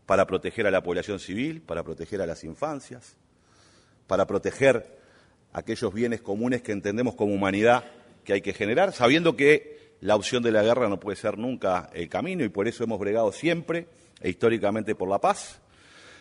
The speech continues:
Pero aún en los momentos de conflicto ha habido procesos en los cuales los estados, eh, las sociedades han construido acuerdos, acuerdos que se han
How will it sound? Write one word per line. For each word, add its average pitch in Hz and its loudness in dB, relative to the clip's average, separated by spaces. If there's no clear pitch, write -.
Pero 113 8
aún 202 10
en 175 6
los 123 6
momentos 127 0
de 113 2
conflicto 135 -2
ha 127 4
habido 156 2
procesos 151 -6
en 117 -2
los 113 -2
cuales 208 6
los 101 -2
estados, 147 8
eh, 82 -6
las 95 -2
sociedades 127 6
han 147 6
construido 127 2
acuerdos, 101 0
acuerdos 202 2
que - -8
se 135 -2
han 160 0